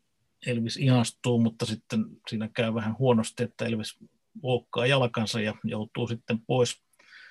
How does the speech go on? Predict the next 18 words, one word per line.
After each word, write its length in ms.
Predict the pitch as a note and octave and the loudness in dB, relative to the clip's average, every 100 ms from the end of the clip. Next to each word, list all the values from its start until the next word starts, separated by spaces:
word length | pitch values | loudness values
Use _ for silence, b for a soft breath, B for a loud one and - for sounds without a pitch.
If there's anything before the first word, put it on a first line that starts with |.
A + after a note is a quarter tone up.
| b - | b -2
bändistä 500 | C3 A#2 A2 - B2 - | 4 6 6 2 -4 -2
kesän 320 | C#3 A#2 A2 | 0 0 0
ajaksi 400 | G#2+ A2 A2 - | -2 -2 -2 -2
ja 60 | A#2+ B B B _ _ _ _ _ _ _ - | -2 B B B _ _ _ _ _ _ _ -6
joutuu 380 | A#2 A2 - A2+ | -4 -2 -2 2
vielä 160 | A#2 | 4
muuttamaan 640 | A#2+ C3 A2+ - A2 A2 A2 | 4 4 2 2 2 4 0
sitten 340 | - - A2 | -4 -2 -2
pois 220 | A#2+ A#2 - | 0 -2 0
kotoa, 420 | - - A2+ G#2+ | -2 0 -2 -4
että 220 | - - | -8 -10
kaikin 360 | - A2+ G2+ G2 | -4 -4 -4 -8
puolin 280 | G2+ G2+ G#2 b _ _ b b b b b b - | -6 -6 -8 b _ _ b b b b b b -2
erakoituu 800 | B2 A#2 - A#2+ A2 - B2 | 2 2 0 -2 -2 -4 -2
ja 140 | A2 A2 B B B - | 0 -2 B B B -6
ryhtyy 460 | B2+ A#2+ - C3 B2 | -2 -2 0 0 4
kirjailijaksi 760 | C#3+ B2+ A2+ G#2 G#2+ G2+ - - | 6 6 6 4 2 0 -2 -2
sitten, 240 | - | -2